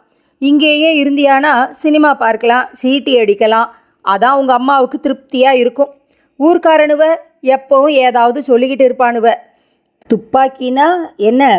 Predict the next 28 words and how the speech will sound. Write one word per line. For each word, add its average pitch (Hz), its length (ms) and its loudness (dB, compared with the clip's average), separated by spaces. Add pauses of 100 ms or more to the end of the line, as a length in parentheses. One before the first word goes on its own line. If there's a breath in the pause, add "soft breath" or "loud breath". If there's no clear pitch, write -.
போலீஸ்காரனுக்கு 262 840 0
மட்டும்தான் 254 500 0
சொந்தம்னு 254 520 0
நினைச்சுக்கிட்டு 233 520 -2
இருக்காங்க. 220 360 0 (560)
ம், 277 340 2 (460 soft breath)
இந்த 240 200 2
நாட்டுல 240 420 0
பிறந்த 226 440 -2
ஒவ்வொருத்தனும் 233 720 0
துப்பாக்கி 247 500 -2
பிடிக்க 208 300 -6
கத்துக்க 233 400 -2
வேணாமா? 214 460 0 (560 soft breath)
அப்பதான் 220 460 0
இன்னைக்கு 254 380 0
இல்லாட்டியும் 247 520 0
என்னைக்காவது 254 580 0
ஒரு 254 220 2
நாள் 240 300 0 (160)
தேசத்துக்கு 247 540 0
ஒரு 226 140 4
ஆபத்துனா 220 560 0 (120)
நாடே 214 360 0 (100)
துப்பாக்கி 247 480 -4
ஏந்தி 226 280 -2
நிக்கும். 220 400 -4 (640)
தந்தை 233 340 2